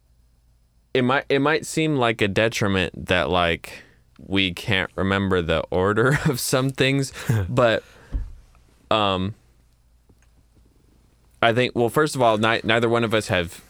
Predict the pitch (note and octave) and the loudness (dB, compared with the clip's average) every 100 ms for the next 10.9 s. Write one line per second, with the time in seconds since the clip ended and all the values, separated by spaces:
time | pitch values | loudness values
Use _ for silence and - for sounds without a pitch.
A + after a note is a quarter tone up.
0 | - _ G#2 G2 - G#2 G2+ F#2 - F2+ | -20 _ -4 -4 -2 0 0 -2 -2 0
1 | E2+ E2 - - F2+ E2+ - - C#2+ F2+ | 0 -2 -8 -4 -2 -2 -4 -6 -2 -2
2 | - F2 F2 B2 - G#2+ F2 F2+ E2+ F#2+ | -4 -8 -4 -2 0 0 0 0 -2 -4
3 | E2+ D2 D2 - F2+ F2 F#2 F2 - F#2+ | -6 -6 -6 -4 -2 -2 -2 -4 -4 -4
4 | F2+ D#2+ - - - - _ F#2 F2+ F2 | -2 -4 -8 -18 -20 -20 _ -2 0 0
5 | E2 D#2+ - _ _ _ _ _ _ _ | -2 -4 -12 _ _ _ _ _ _ _
6 | _ _ _ _ _ _ _ _ _ _ | _ _ _ _ _ _ _ _ _ _
7 | _ _ _ _ - - - _ - F#2 | _ _ _ _ -14 -12 -12 _ -4 -2
8 | F2 E2 D#2 - - _ _ _ _ _ | 0 -2 -4 -8 -14 _ _ _ _ _
9 | _ _ - - - - - A2+ G2 D#2+ | _ _ -20 -20 -20 -20 -2 2 2 0
10 | - G2+ F#2+ - C#3 E3 D3+ B2 - | 0 0 0 0 0 2 2 0 0